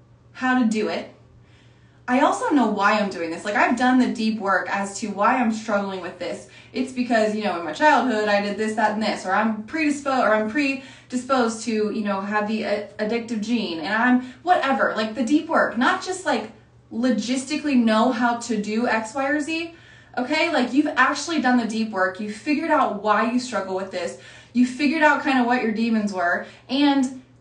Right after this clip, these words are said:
you have sought counsel and or what tools, somebody, right? There was a quote that, um, was circulating around too. I do love this one, is that we think that, like, talking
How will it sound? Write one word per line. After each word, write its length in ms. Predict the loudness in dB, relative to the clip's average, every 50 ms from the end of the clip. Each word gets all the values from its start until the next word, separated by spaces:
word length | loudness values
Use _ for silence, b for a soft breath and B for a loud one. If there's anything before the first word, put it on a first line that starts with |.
| _ -6
you 220 | 0 2 2 2
have 440 | 4 4 4 4 2 2 -2 -6 -12
sought 640 | -14 -16 -6 -2 2 4 4 4 4 2 -4 -10 -14
counsel 680 | -4 0 0 2 2 2 0 -2 -2 -2 -2 -2 -2 -4 -6 -2
and 260 | 0 4 4 4 4
or 300 | 2 -2 -2 -2 0 0
what 280 | 0 0 -2 -2 -4 -8
tools, 560 | -4 -2 0 0 0 0 -2 -4 -6 -12 -18 -20 -8
somebody, 560 | -4 0 2 4 4 2 2 0 -6 -10 -12 b b b b b b b b -10 -4
right? 400 | -2 -2 0 -2 -4 -6 -10 -12 -16 -14 -6
There 140 | -2 0 0
was 100 | 2 2
a 80 | 0 0
quote 320 | 2 2 4 4 4 2
that, 260 | 2 2 2 2 2
um, 220 | 0 -2 -2 -2 -2
was 140 | -4 -2 -2
circulating 420 | -2 -2 0 0 -2 0 0 0
around 200 | 0 0 0 -2
too. 140 | -2 -2 -2
I 100 | -2 -2
do 160 | -2 -2 0
love 200 | 0 0 2 2
this 180 | 0 -4 -4 -4
one, 280 | -4 -6 -6 -6 B B B B B B B B
is 160 | -2 0 4
that 420 | 6 6 6 6 4 2 -4 -14 -20 -20 _ _ -20 _ _ _ -10 -2
we 180 | 0 0 0
think 300 | 0 0 2 2 2 4
that, 100 | 4 4
like, 200 | 2 2 2 0
talking 800 | -2 2 2 2 2 2 2 2 2 4 4 4 2 2 0 0